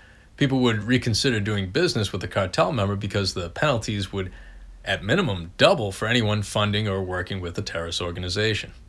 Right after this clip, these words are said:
Also, stigmatizing the cartels will slow smuggling operations, as no one trying to get across the border wants to get caught donating to terrorists or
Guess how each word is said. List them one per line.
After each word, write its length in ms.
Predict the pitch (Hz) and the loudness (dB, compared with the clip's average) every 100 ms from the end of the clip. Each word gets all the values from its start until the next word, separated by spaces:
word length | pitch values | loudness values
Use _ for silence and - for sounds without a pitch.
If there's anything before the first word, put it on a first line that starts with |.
| - - - - - - | -20 -20 -20 -20 -20 -2
Also, 240 | 98 95 98 | 0 0 0
stigmatizing 680 | - 117 98 110 107 98 | 0 0 2 4 4 2
the 60 | 92 | -2
cartels 580 | - 98 92 120 113 107 | 0 -2 2 2 2 0
will 120 | 104 | -4
slow 320 | - 117 110 | -2 0 0
smuggling 500 | - 117 175 147 107 | 0 0 0 2 4
operations, 600 | 98 92 92 92 104 107 | 2 2 -2 -2 -2 -4
as 260 | 98 92 - - - - - | -2 -4 -6 -16 -20 -14 2
no 180 | 120 | 4
one 380 | 156 139 123 101 - - - | 4 2 0 -2 -8 -20 -2
trying 220 | - 131 | 2 2
to 60 | 117 | 4
get 100 | 110 | 2
across 340 | 98 117 101 | 4 4 4
the 80 | 95 | -2
border 360 | 90 175 160 | -2 2 4
wants 220 | 113 107 - | 4 4 2
to 60 | |
get 160 | 101 98 | -2 0
caught 300 | 120 107 92 | 2 2 -2
donating 400 | 110 113 104 90 | -2 0 -2 -2
to 100 | - | -2
terrorists 540 | - 165 117 113 - | 2 4 4 0 -2
or 180 | 92 | -6